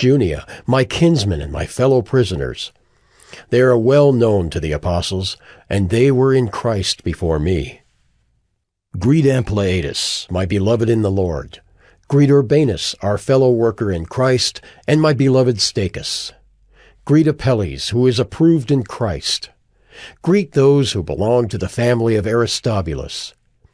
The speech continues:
Greet my kinsman Herodion. Greet those in the Lord who belong to the family of Narcissus.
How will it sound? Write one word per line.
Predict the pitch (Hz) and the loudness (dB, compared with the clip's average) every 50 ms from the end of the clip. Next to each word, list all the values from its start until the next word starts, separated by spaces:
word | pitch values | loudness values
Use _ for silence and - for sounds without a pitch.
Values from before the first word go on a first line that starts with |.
| _ _ _ _ _ _ | _ _ _ _ _ _
Greet | - 135 131 127 | -2 -2 0 0
my | 131 131 135 123 | 0 2 2 0
kinsman | - - - 151 160 151 113 98 101 82 76 | 0 -2 0 2 2 2 0 0 -2 -4 -4
Herodion. | - - 107 113 127 131 127 110 85 67 - - - - _ _ _ _ _ _ _ _ - - - - - | -4 -2 0 2 2 2 2 0 -2 -4 -8 -10 -14 -18 _ _ _ _ _ _ _ _ -20 -18 -18 -18 -8
Greet | - - 180 214 190 - - | -2 0 0 0 0 0 0
those | 139 131 139 139 127 95 | 2 4 4 4 4 2
in | 104 85 | -2 -4
the | 69 71 | -4 -4
Lord | 78 104 127 139 156 170 147 | -2 2 2 4 4 4 2
who | 131 123 | 2 2
belong | 123 123 123 131 131 139 139 131 | 2 2 2 4 4 4 2 2
to | - 135 | 0 0
the | 127 117 | -2 -2
family | - - 92 82 82 85 95 101 | -2 -2 -4 -4 -4 -2 -2 -2
of | 98 90 | -2 -2
Narcissus. | 101 101 104 104 - - 165 147 - - - - - - - - | -2 -2 -2 -2 -2 -2 -2 -4 -4 -6 -8 -10 -10 -10 -10 -12